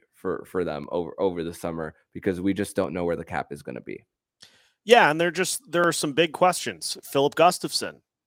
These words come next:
Speaker 2: you wanna try to get a deal done for him in his, um, his year of being a restricted free agent? So obviously that's a big one. Brandon Duhaime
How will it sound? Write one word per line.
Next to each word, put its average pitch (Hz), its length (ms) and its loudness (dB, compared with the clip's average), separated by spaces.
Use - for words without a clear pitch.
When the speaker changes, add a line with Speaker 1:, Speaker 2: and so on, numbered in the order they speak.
Speaker 2:
you 113 100 -6
wanna 120 180 0
try 120 220 2
to 123 60 -4
get 127 140 -2
a 120 60 -2
deal 123 280 -2
done 123 240 0
for 127 200 -4
him 113 520 -2
in 120 160 -4
his, 110 560 -2
um, 101 500 -2
his 117 180 -4
year 117 200 0
of 104 100 -2
being 113 180 -2
a 113 60 -2
restricted 104 540 -6
free 101 260 -6
agent? 87 320 -12
So 120 140 0
obviously 131 480 2
that's 143 260 2
a 120 60 -6
big 95 180 -8
one. 73 200 -18
Brandon 107 300 -2
Duhaime 139 520 0